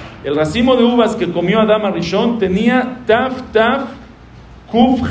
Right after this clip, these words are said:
Havav Lugim, ¿sí? Aquí me equivoqué, pero es Taf Taf Kuf Havav, novecientos veintiséis Lugim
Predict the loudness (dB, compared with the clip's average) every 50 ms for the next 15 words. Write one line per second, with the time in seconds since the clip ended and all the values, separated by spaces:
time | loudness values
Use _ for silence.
0 | 0 2 2 2 2 -2 -4 -2 0 0 2 2 0 -2 -4 -8 -10 -6 -2 0
1 | 0 0 0 -2 -4 -6 -6 -8 -10 -12 -16 -20 -20 -20 -20 -20 -20 -20 -20 -20
2 | -20 -20 -20 -20 -20 -14 -10 -6 -6 -4 -4 -6 -8 -8 -10 -10 -6 -6 -6 -4
3 | -6 -6 -6 -6 -4 -4 -2 -2 0 2 0 0 2 4 4 4 4 2 -2 -6
4 | -10 -14 -16 -8 0 0 2 2 0 -2 -4 -2 0 2 2 2 0 -4 -2 0
5 | 2 2 2 2 2 2 4 4 4 2 2 2 2 4 4 4 4 2 0 0
6 | 0 2 2 2 0 -2 0 0 0 0 0 -2 -6 -8 -14 -18 -20 -20 -20 -20
7 | -20 -20 -20 -20 -18 -4 0 2 4 4 4 4 4 2 0 0 0 0 0 2
8 | 2 2 4 4 2 0 0 0 2 4 4 4 4 4 2 2 4 4 2 2
9 | 0